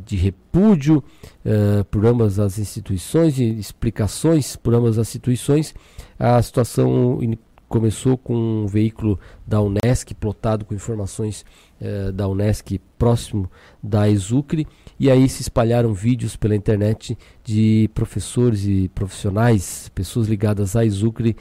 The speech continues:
retirando a plotagem desse veículo, e depois, perto das dezesseis horas, das dezoito horas, eh, a panfletagem, eh, próxima da universidade também gerou, então,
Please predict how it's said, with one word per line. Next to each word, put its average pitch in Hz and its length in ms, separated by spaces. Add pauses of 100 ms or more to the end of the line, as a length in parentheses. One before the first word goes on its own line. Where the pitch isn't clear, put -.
(280)
retirando 131 680 (280)
a 113 80
plotagem 113 580
desse 110 260
veículo, 175 640 (360)
e 147 60
depois, 175 500
perto 147 320
das 143 160
dezesseis 127 440
horas, 131 200
das 117 160
dezoito 123 340
horas, 127 340 (300)
eh, 117 680
a 107 40
panfletagem, 117 920 (360)
eh, 104 360 (120)
próxima 113 400
da 107 100
universidade 117 600
também 120 240
gerou, 107 340
então, 107 340